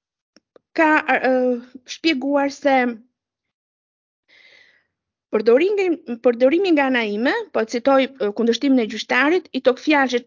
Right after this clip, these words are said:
është rrjedhoi e zbatimit të gabuar të ligjit, ka lidhjen me dispozitën ligjore konkrete procedurale, ku përcaktohet se çështja e kompetencës nuk merret në shqyrtim kër-, kryesisht nga gjykata. Gjithashtu, ë, thot, tok fjalë që i përdorur nga ana ime nuk mendoj se është relevant për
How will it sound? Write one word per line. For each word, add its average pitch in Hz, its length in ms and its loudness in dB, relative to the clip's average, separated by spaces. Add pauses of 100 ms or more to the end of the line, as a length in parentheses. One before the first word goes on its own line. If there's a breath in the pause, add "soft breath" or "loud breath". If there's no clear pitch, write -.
(140)
është 294 160 -4
rrjedhoi 262 260 2
e 226 80 0
zbatimit 233 400 0
të 226 140 -2
gabuar 208 460 -2
të 254 120 -2
ligjit, 311 400 0
ka 320 120 -4
lidhjen 262 400 -2
me 254 120 0
dispozitën 262 560 -2
ligjore 233 320 -2
konkrete 254 400 -6
procedurale, 240 760 -4 (500 loud breath)
ku 330 120 -6
përcaktohet 240 640 -6
se 233 120 -2
çështja 254 320 -4
e - 40 -6
kompetencës 220 600 -6
nuk 233 160 -6
merret 240 200 -2
në 233 80 -8
shqyrtim 226 360 -6
kër-, 208 160 -4
kryesisht 220 360 -2
nga 190 120 -2
gjykata. 165 560 -4 (880)
Gjithashtu, 214 540 -4 (680 loud breath)
ë, 220 40 -2 (240)
thot, 294 280 2
tok 254 160 0
fjalë 277 320 -2
që 262 140 -6 (160)
i - 60 -2
përdorur 208 360 -4
nga 233 120 -2
ana 359 180 0
ime 285 260 2
nuk 302 200 2
mendoj 233 280 2
se 220 120 -4
është 247 160 -4
relevant 226 480 -2
për 220 120 -6